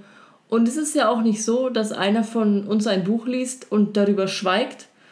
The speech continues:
und der andere liest ein Buch und erzählt auch nichts darüber, sondern wir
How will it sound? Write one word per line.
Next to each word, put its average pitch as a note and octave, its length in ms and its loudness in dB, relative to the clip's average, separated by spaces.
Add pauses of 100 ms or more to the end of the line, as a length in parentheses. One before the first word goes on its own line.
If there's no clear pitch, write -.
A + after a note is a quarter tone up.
(120)
und G3+ 160 4
der F#3+ 120 4
andere A#3 200 2
liest A#3 240 2
ein A3+ 160 4
Buch B3 280 0
und G3+ 120 4
erzählt G3+ 340 2
auch G#3 180 0
nichts A3+ 240 0
darüber, A#3 500 0 (400)
sondern G#3+ 720 4
wir G3 460 2